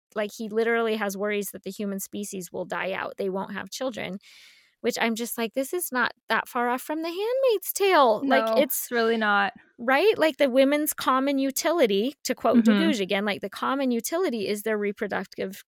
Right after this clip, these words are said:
Speaker 1: capacity. They're just a womb with legs, basically.
Speaker 2: Yeah.
Speaker 1: That's their utility in society. And so,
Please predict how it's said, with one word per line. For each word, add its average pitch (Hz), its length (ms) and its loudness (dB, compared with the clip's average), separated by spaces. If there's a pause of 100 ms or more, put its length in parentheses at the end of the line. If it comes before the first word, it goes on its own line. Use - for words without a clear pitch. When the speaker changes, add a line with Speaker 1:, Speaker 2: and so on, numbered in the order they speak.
Speaker 1:
capacity. 220 640 -4
They're 190 180 -2
just 202 420 -10
a 208 80 -2
womb 220 300 0
with 233 180 -4
legs, 233 360 -2
basically. - 600 -8 (200)
Speaker 2:
Yeah. 185 420 4
Speaker 1:
That's 226 320 0
their 240 160 6
utility 226 800 2
in 196 160 -2
society. 208 640 -4
And 196 220 -4
so, - 380 -4